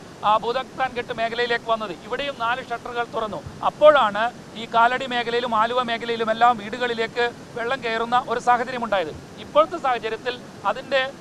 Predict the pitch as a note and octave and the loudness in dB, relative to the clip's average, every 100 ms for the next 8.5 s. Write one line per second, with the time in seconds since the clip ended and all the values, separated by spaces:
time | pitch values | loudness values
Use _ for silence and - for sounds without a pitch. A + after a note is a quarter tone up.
0 | - F#3+ G3 B3+ C#4 - - G#3+ G3 - | -4 2 4 4 2 -2 -6 -6 -6 -10
1 | E3+ F3 B3+ - - - G#3 G#3 A3 A#3+ | -2 0 2 2 0 -4 -4 0 0 0
2 | C4+ A#3+ A#3 B3 G#3+ A#3+ B3 A#3 A3 A#3 | -2 -2 -4 -2 0 2 2 2 4 2
3 | A#3+ - - A#3 B3 A3 A3 B3+ C4 A3+ | 0 -6 -2 0 2 4 4 4 0 -2
4 | A3+ G#3+ B3 G#3+ A#3+ B3 A3 F#3+ G#3 C4+ | -4 -6 -4 -4 -4 -4 -4 -2 0 -2
5 | B3+ A#3 B3 - - F#3 A3+ D#4 D#4 A3 | 0 -2 -4 -10 -12 -6 -4 -4 0 0
6 | A#3+ B3+ D4+ A#3+ A#3 B3 - D#3+ G3+ A#3 | 0 0 0 4 6 6 2 -8 -4 -2
7 | A#3 A#3+ B3 A#3+ A#3+ A3+ A#3 B3+ - B3+ | 2 2 0 0 -2 2 4 4 2 0
8 | D4+ C#4+ G#3+ A3+ | 2 2 4 2